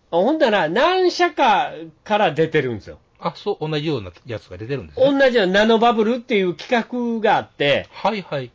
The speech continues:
Speaker 1: そのナノバブルっていう企画に沿って出してる、
Speaker 2: うん。
Speaker 1: えー、のが、あの、例えばその、あの、ジャパネット高田で売って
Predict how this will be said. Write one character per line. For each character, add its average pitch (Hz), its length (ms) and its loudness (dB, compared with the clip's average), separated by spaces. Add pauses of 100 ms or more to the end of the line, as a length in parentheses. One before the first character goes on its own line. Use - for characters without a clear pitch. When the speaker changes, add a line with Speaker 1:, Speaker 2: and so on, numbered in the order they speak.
(120)
Speaker 1:
そ - 180 0
の 196 140 6
ナ 269 180 4
ノ 320 140 4
バ 311 140 4
ブ 294 100 0
ル 285 80 0
っ 277 60 -4
て 220 120 0
い 185 40 0
う - 20 -2
企 277 300 -4
画 294 60 -6
に 285 160 -4
沿 302 140 -2
っ - 20 -20
て 202 140 -4
出 175 160 2
し - 120 -10
て 220 120 2
る、 254 80 2
Speaker 2:
う 320 140 4
ん。 - 100 -2 (300)
Speaker 1:
え 147 420 0
ー、 - 20 -4
の 202 120 2
が、 175 500 2
あ 147 60 0
の、 131 560 2 (380)
例 170 180 2
え 147 60 2
ば 131 100 -2
そ 135 100 -4
の、 127 160 -4 (840)
あ 123 140 -8
の、 113 300 -6
ジ 143 100 0
ャ 143 60 0
パ 147 100 0
ネ 131 80 2
ッ 113 40 -4
ト 123 120 -4
高 123 200 -6
田 123 40 -2
で 123 80 -2
売 123 80 -4
っ - 40 -8
て 117 200 -18